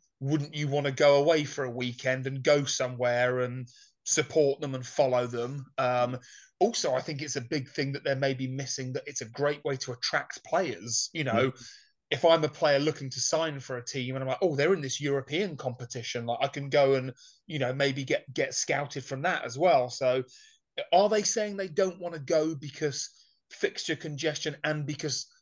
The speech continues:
Speaker 1: they'll miss too many home gates, so they don't wanna
Speaker 2: I, I, reading the statement, it, it's kind of what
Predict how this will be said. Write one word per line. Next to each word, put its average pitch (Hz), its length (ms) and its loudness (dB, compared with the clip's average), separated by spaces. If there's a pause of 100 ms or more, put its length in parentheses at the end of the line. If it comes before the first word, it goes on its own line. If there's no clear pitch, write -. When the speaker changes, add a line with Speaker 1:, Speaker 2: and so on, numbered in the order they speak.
(120)
Speaker 1:
they'll 139 240 4
miss 147 320 -4
too 160 260 -4
many 143 200 -6
home 143 360 -4
gates, 127 460 -4
so 131 140 0
they 131 120 -2
don't 131 300 -2
wanna 127 420 0 (360)
Speaker 2:
I, 147 60 2
I, 151 160 -2
reading 196 440 6
the 170 120 2
statement, 135 840 0
it, 123 240 -10
it's 135 240 -10
kind 175 420 -4
of 135 180 -4
what 147 360 4